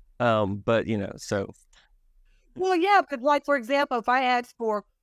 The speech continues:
Speaker 2: "What are the top ten questions most asked by new homemakers regarding laundry?" You know, something like that. And maybe one of the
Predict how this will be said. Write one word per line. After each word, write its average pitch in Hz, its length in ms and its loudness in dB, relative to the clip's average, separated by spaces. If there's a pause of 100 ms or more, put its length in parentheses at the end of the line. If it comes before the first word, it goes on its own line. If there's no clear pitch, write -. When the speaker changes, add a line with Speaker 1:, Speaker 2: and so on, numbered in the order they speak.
(120)
Speaker 2:
"What 302 140 2
are 302 80 2
the 247 160 0
top 254 320 0
ten 226 240 0
questions 202 640 -2
most 208 400 -2
asked 196 400 0
by 175 160 0
new 185 240 -2
homemakers 170 720 -4
regarding 160 480 0
laundry?" 151 500 -4 (360)
You 160 100 -2
know, 160 40 -2
something 190 360 0 (100)
like 160 120 -18
that. - 300 -20 (260)
And 208 120 2
maybe 226 380 2
one 208 420 2
of 247 100 -2
the 202 160 -2